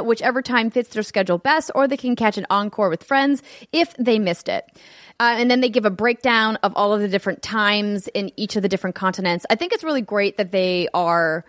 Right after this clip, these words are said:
you know, kind of tailoring each of the times to the different time zones, because obviously time zones are hard.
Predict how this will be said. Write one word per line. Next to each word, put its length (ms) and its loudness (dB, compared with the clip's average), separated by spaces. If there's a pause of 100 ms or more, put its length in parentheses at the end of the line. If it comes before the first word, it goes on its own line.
(340)
you 80 -8
know, 80 -4
kind 160 -6
of 100 -6
tailoring 480 0
each 140 -8
of 60 -6
the 80 0
times 440 0
to 80 -4
the 80 -4
different 300 -4
time 280 -2
zones, 420 2
because 640 0 (240)
obviously 320 -8
time 260 -6
zones 220 -6
are 80 -4
hard. 280 0